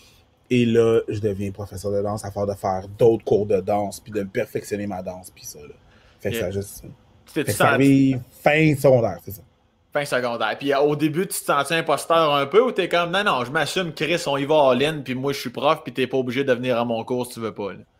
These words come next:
Speaker 1: Ah non, j'étais imposteur. Même, ah, c'était même, même avant ça, même au secondaire,
Speaker 2: Ok.
Speaker 1: on commençait à danser, puis le monde, tu sais, j'étais comme la, c'est ça, j'étais comme la référence. Mais non, c'est sûr que je me, je me sentais imposteur parce que j'étais pas un prof de danse. Je suis le dos qui va te montrer ce move-là.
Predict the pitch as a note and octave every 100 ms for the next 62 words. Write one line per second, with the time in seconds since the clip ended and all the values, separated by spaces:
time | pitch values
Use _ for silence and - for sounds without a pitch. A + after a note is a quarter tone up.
0 | - D3+ D3 C#3+ C3 B2 A#2 A2+ A2+ G#2
1 | A2+ A2 - F3+ D#3+ D3+ D#3 - E3 F3+
2 | C#3 G#3+ D#3 C#3 B2+ E3+ G3 G#3 C3 -
3 | D3+ C#3+ B2+ D3 F#3 B2+ - B2 C#3+ -
4 | B2+ B2 - D#3+ C3 C3 B2 - E3+ C3+
5 | A#2+ B2 C#3+ D3 C#3+ C#3 - E3 D#3+ B2+
6 | D3 C3 C3 D#3+ A2 E3+ G3 G3 D#3 C#3
7 | C3+ E3 E3 - - B2+ D3+ D3 B2+ C#3
8 | F#3 D#3+ B2 B2+ - G#2+ G#2 - G#2+ B2
9 | A2+ G#2 - B2+ F#3 G2 - G2+ G2+ A#2
10 | A#2+ A2+ _ _ _ _ _ _ _ -
11 | G2 E2 A2+ G#2+ A2+ F#2+ A2 E3+ B2+ -
12 | - A2 G#2 G2+ A2+ C3 B2+ G#2+ B2+ -
13 | A2+ G2 - A#2 - A#2+ G#2+ G#2 G#2 F2
14 | F2 G#2+